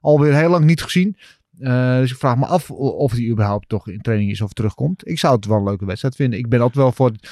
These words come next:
die legend fights, hè, wat de U F C ook wel eens hebben, eh, dat niet de oude gasten tegen de jong opkomende gasten, maar een beetje op gelijk leeftijd en niveau. En dat, dat, en dat is dit zo'n wedstrijd. En leuk voor het publiek, denk ik.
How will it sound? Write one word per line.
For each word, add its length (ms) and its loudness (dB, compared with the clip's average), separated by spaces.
die 160 4
legend 300 4
fights, 300 2
hè, 80 2
wat 120 -2
de 80 -6
U 180 2
F 60 -6
C 120 2
ook 100 0
wel 80 0
eens 80 0
hebben, 320 0
eh, 140 -2
dat 260 -6
niet 300 0
de 140 -2
oude 300 2
gasten 280 -2
tegen 220 -2
de 60 2
jong 160 2
opkomende 460 2
gasten, 260 -4
maar 120 -2
een 80 -2
beetje 220 -2
op 100 -8
gelijk 380 -4
leeftijd 420 -2
en 80 2
niveau. 360 0
En 60 -2
dat, 320 -6
dat, 200 -12
en 100 -8
dat 160 -10
is 80 -20
dit 160 -8
zo'n 180 -8
wedstrijd. 380 -12
En 140 -10
leuk 260 2
voor 140 2
het 100 -2
publiek, 280 -2
denk 180 0
ik. 160 -8